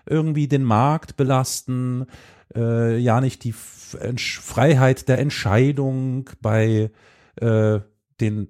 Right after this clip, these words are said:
betreffenden Stellen, in den bestritten-, betreffenden Lebensbereichen, insbesondere eben in der Wirtschaft und so,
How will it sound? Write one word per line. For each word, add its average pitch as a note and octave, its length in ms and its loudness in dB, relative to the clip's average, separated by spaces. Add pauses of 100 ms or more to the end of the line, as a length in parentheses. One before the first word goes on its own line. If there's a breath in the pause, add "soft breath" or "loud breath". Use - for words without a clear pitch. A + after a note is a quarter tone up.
(120)
betreffenden A#2 520 -2
Stellen, A#2+ 840 2
in G#2 160 -8
den G2+ 100 -6
bestritten-, G#2 460 -6
betreffenden A#2+ 340 -2
Lebensbereichen, A2 880 0
insbesondere C3 560 -2
eben C#3+ 140 -4
in G#3 180 -2
der F3 220 0
Wirtschaft D#3 420 0
und C#3 100 0
so, C#3 180 0